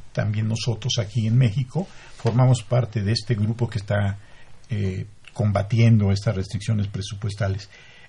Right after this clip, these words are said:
Es-, esa sería una, una, una cuestión. Hay organizaciones, eh, internacionales de Latinoamérica que están tratando de buscar formas de organizar y generar políticas comunes que sirvan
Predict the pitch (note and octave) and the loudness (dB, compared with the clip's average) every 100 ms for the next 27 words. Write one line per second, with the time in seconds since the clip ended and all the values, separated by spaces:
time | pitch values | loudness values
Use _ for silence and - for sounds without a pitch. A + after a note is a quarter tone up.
0 | - E3 - - F3 G3 - C#3 D3+ D3 | -2 0 0 0 2 2 0 2 4 4
1 | C3+ C3 B2+ F#3+ B2 A#2 B2 - C3 B2+ | 6 6 6 6 2 2 0 2 2 2
2 | B2 - G#2 G2+ - - - - D3+ G3 | -2 -2 -4 -4 -14 -20 -20 0 4 4
3 | A#3 F#3+ D3+ B2 A#2 C3+ C3 F3+ - - | 4 2 2 2 0 2 4 2 0 -12
4 | - - - - G2+ G2+ G2 F#2 F#2 - | -20 -20 -14 -6 -4 -2 -4 -6 -10 -10
5 | F#3 G#2 - G#2 G#2+ - G#2 G#2 B2+ B2+ | -6 -6 -4 -2 -2 0 0 2 4 4
6 | A#2 F#2 G2 G2 G#2 A2+ C3 C3 B2+ D3+ | 4 0 -2 -2 -2 2 4 6 4 0
7 | D#3 - - - B2 - D#3+ E3+ E3 C3 | -6 -10 -20 -6 -4 0 2 2 0 2
8 | D#3 D3+ C3+ D3+ E3 D3+ C3 - B2 B2+ | 2 4 4 2 0 -2 -4 0 0 0
9 | - - - - - F3 F#3+ F3+ C3+ B2 | -4 -20 -20 -6 2 4 4 4 4 4
10 | A#2 A2 G2+ B2 A#2+ - B2+ - G#2+ A2 | 2 0 0 0 0 0 -2 0 2 4
11 | C3 - - B2 A2+ A#2+ B2+ - D3 - | 2 -2 -4 0 2 2 0 -2 -2 -2
12 | - A#2 C3+ C#3 E3+ - B2+ - F3 D3 | 2 6 8 8 4 2 0 4 4 6
13 | C#3 G2+ | 4 0